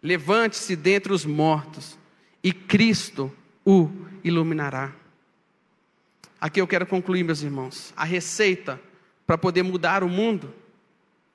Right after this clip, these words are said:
O mundo está realmente perdido. E só há uma esperança pra Israel e pra Palestina, pra Rússia e pra Ucrânia, pra violência urbana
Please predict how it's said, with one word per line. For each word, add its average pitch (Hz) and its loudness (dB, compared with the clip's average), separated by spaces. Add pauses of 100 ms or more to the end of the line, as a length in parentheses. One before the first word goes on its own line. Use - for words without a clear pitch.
(140)
O 170 4
mundo 277 4
está 208 2
realmente 220 2
perdido. 160 0 (540)
E - -4
só 185 2
há 254 6
uma 240 0
esperança 196 2
pra 185 2
Israel 190 4
e 226 0
pra 214 0
Palestina, 202 0
pra 165 2
Rússia 247 -2 (320)
e 214 -4
pra 220 2
Ucrânia, 208 0 (440)
pra 190 4
violência 214 2
urbana 247 0